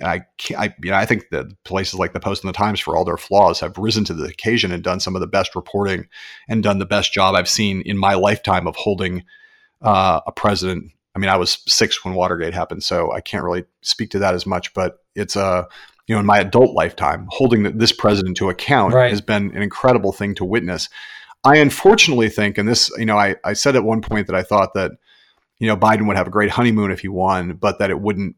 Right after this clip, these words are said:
Speaker 1: be the end of political polarization 'cause that's too deeply baked into the cake. And I apply that t-, also to your question about media, which is to say,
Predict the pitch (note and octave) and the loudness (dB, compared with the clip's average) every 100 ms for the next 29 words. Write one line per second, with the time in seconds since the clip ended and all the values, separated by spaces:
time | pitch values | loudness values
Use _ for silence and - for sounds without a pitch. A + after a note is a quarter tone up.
0 | G2+ G#2+ G2+ G2+ G2+ F#2+ - - G2+ - | -8 -6 -4 -2 -4 -6 -8 -4 -4 -4
1 | F2+ G2 F#2 F#2 F#2+ - F2+ F2+ E2+ - | -8 -4 -4 -2 -2 -2 -4 -6 -6 -6
2 | - G2 G#2 - F#2+ F2+ F2+ F2 D#2 F#2 | -4 -4 -6 -8 -6 -4 -4 -8 -12 -10
3 | D#2+ B1+ - _ G2+ F#2+ F#2 G#2 G#2+ - | -10 -10 -14 _ -8 -6 -2 0 0 2
4 | A#2 A2 G2+ F#2 - _ - _ _ _ | 2 2 2 0 -2 _ -20 _ _ _
5 | _ - - A#2 A2+ G2+ F2+ G2+ F2 F2+ | _ -14 0 2 2 0 -2 -4 -4 -2
6 | G#2 G2+ F#2 F2 A#1+ E2+ G2 F#2+ C#2 C#2+ | -2 -2 -2 -4 -4 -6 -6 -4 -6 -6
7 | - F2+ - - F2+ D#2+ C#2+ | -8 -8 -8 -6 -4 -4 -6